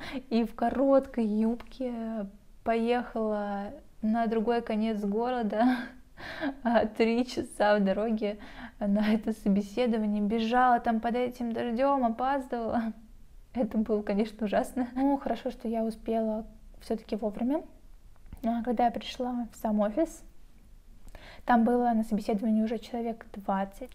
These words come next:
Там были абсолютно разные девчонки. Кто-то уже работал бортпроводником до этого,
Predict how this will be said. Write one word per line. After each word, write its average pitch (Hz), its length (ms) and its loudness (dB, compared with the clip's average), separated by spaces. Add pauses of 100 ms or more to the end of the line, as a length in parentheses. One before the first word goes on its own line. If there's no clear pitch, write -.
(160)
Там 240 160 6
были 233 180 6
абсолютно 233 560 2
разные 226 300 4
девчонки. 220 400 -4
Кто-то 233 300 -6
уже 220 120 -2
работал 220 460 0
бортпроводником 202 800 -2
до 196 80 0
этого, 233 500 -2